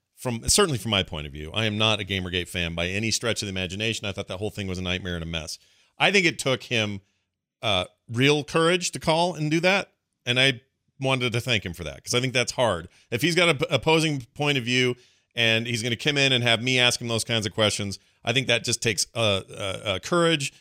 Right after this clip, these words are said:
and not the kind where it's like, "I'm brave enough to do," I, what I mean is that's, like, uh, the cool thing to do, and I really appreciate that he did it. So thank you for doing that. All right, we got a caller on the line. Who's this?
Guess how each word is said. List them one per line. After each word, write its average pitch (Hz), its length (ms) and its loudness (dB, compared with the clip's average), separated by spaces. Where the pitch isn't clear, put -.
and 139 100 0
not 185 160 2
the 139 60 -8
kind 131 300 0
where 123 100 2
it's 117 100 -4
like, 139 180 0
"I'm 233 280 -4
brave 339 280 4
enough 311 240 2
to 240 80 0
do," 220 160 -2
I, 160 180 4
what 156 360 -2
I 165 100 2
mean 156 220 2
is 131 140 0
that's, 135 260 2
like, 131 340 2
uh, 143 160 -4
the 131 120 -2
cool 170 320 2
thing 147 180 -2
to 127 60 -2
do, 117 240 0
and 110 100 -2
I 110 40 2
really 117 280 2
appreciate 101 460 -2
that 87 100 -4
he 87 60 -4
did 80 180 -4
it. 76 120 -10
So 98 100 -6
thank 123 260 0
you 117 80 -6
for 95 100 -12
doing 82 220 -8
that. 65 160 -18
All 156 120 6
right, 113 180 8
we 110 100 0
got 147 140 6
a 139 40 2
caller 156 320 4
on 147 80 4
the 135 80 4
line. 131 220 6
Who's 127 180 2
this? - 300 -4